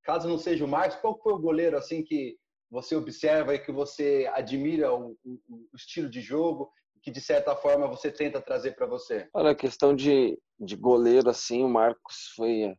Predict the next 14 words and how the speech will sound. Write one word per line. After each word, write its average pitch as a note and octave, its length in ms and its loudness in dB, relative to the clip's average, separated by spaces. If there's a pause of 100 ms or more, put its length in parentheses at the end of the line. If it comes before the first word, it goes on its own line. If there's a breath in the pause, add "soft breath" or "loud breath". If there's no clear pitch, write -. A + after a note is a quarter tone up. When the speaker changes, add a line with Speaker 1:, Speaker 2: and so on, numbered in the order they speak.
(140)
Speaker 2:
acho - 140 -16
que - 80 -14
o - 40 -18
primeiro A#2 440 0 (340)
cara A2 220 2
que - 140 -12
eu G#2+ 40 -4
me A2 60 -4
inspirei G2+ 520 -6
mesmo, A2+ 380 -8 (180)
mas F#2 240 -10 (300)
eu G2 100 -2
não A2+ 100 -2
vejo A#2 320 2